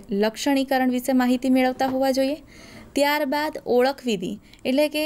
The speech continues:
તેની ઓળખ, આઇડેન્ટિફિકેશન આપણે સરળતાથી કરી શકતા હોવા જોઈએ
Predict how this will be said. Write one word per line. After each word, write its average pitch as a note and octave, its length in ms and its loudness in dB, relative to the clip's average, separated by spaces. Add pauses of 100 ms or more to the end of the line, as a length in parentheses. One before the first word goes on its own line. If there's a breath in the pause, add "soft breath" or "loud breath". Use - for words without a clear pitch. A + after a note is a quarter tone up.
તેની C#4 280 0
ઓળખ, C#4+ 340 2
આઇડેન્ટિફિકેશન D4 880 -4
આપણે B3+ 380 0
સરળતાથી C4 720 -2
કરી C4 260 -2
શકતા D4+ 420 -2
હોવા C#4 320 4
જોઈએ F#3+ 320 0